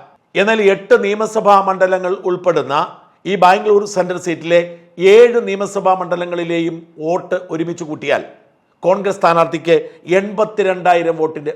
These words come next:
ഭൂരിപക്ഷമുണ്ട്. അതായത് എട്ടിൽ ഏഴിടത്തും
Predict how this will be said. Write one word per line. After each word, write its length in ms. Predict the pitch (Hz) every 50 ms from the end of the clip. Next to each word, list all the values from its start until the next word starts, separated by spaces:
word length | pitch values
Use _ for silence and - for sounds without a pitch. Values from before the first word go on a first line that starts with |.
| - -
ഭൂരിപക്ഷമുണ്ട്. 680 | - 147 143 143 135 135 - - 113 117 113 120 127 139 - - _ _ _ _ _ _ _ -
അതായത് 320 | 135 151 156 156 165 170 185 180 165 165
എട്ടിൽ 220 | - - 185 180 180 180 180 - _ _ _ - 156 175 196
ഏഴിടത്തും 500 | 226 226 202 185 175 - - 165 156